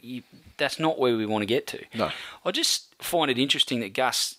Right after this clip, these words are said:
Speaker 1: you know, like you say, he does give a little bit of an inkling that he, he wants to be that voice of the people, like you
Speaker 2: Yeah.
Speaker 1: say. But then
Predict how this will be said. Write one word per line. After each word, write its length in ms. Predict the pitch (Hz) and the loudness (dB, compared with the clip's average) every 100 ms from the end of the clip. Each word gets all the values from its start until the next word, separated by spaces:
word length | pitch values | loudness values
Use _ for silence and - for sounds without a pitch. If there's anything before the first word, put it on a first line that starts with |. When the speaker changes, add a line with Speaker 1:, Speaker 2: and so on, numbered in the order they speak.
| - | -8
Speaker 1:
you 140 | 131 | -2
know, 120 | 110 | 0
like 260 | 113 131 - | 0 0 -2
you 40 | |
say, 320 | 98 127 110 107 | -2 0 0 0
he 180 | 120 123 | -6 -2
does 420 | 135 143 123 - _ | 0 0 -4 -12 _
give 180 | - 139 | -6 -4
a 40 | 135 | -2
little 200 | 123 120 | -2 0
bit 140 | 113 | 2
of 220 | 107 95 - - - - - - - - - - _ - - - - - - | 0 0 -8 -12 -10 -8 -6 -6 -6 -10 -16 -20 _ -10 -4 -2 -2 -6 -6
an 100 | 123 | 0
inkling 420 | 127 143 147 127 110 | 0 0 0 0 2
that 160 | 110 - | 0 -2
he, 240 | - 95 - _ _ _ | -12 -12 -12 _ _ _
he 180 | - 123 | -8 -2
wants 260 | 127 139 131 | 2 2 2
to 80 | 135 | -2
be 200 | 135 139 | 0 2
that 280 | 131 123 - | 2 0 -4
voice 320 | 120 135 135 | -4 0 0
of 40 | |
the 60 | 131 | -2
people, 300 | 123 143 151 | 0 0 2
like 120 | 143 104 | 0 0
you 80 | 107 | 2
Speaker 2:
Yeah. 180 | 135 185 | 2 0
Speaker 1:
say. 40 | - - - | -6 -20 -18
But 140 | - - | -10 0
then 400 | 190 185 165 | 2 2 0